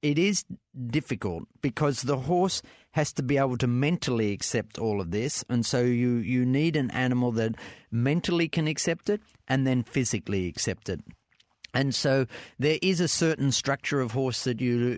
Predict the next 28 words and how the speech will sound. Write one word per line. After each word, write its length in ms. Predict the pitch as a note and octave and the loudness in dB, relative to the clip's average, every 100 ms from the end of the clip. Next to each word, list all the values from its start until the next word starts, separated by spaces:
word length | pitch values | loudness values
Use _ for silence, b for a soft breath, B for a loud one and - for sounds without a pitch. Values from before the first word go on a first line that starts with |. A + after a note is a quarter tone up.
| - | -4
that 280 | B2 B2 - | -4 -2 0
you 120 | B2 | 0
look 200 | C3+ C#3+ | 0 -2
for. 300 | - G2+ F2 B B B B | -4 -4 -4 B B B B
And 360 | C#3 D3+ D3+ C#3 | -2 0 0 -2
while 580 | D#3+ D#3 C#3+ D#3 E3 F3 | -6 -12 -4 0 2 2
I'm 160 | D#3 | 2
here 260 | B2+ D3+ D#3+ | 2 2 0
in 60 | C3 | 0
Australia, 440 | - C#3 B2+ B2+ | 0 0 2 2
I'm 400 | B2 A#2 A#2 A#2+ | 0 0 0 0
doing 240 | C#3 C3+ B2+ | 2 2 0
some 240 | C3 B2 | 0 0
work 280 | B2 B2+ A#2 | 2 0 0
with 180 | B2 G#2+ | -2 0
Victorian 540 | A2+ - C3+ B2+ A#2+ | -2 -2 0 2 2
Racing 380 | A#2+ A#2+ A#2+ A2+ | 2 0 0 -2
for 540 | - A#2 A2+ A2+ A2+ | 0 2 2 2 0
off-the-track 560 | C3 B2 B2 - A#2 - | -4 -4 -4 -2 -4 -4
thoroughbred 500 | - C3 B2 G#2+ F#2+ | -4 -2 0 -2 -2
program. 560 | G#2+ F#2 F2 E2+ D#2 - B B B - | -2 -2 -2 -4 -4 -8 B B B -6
And 280 | C3+ C#3 C#3 | -2 0 0
with 320 | D#3+ B2+ - | -2 -2 -4
that, 480 | E3+ D3 F2 - - _ _ b b b - | -2 0 -2 -6 -16 _ _ b b b -8
y-, 120 | C3+ - | -8 -6
the 280 | C3+ C#3 C3 | -2 -2 0
horses 460 | F3+ G#3+ A3+ F#3 | 0 0 0 0
that 180 | E3+ | 0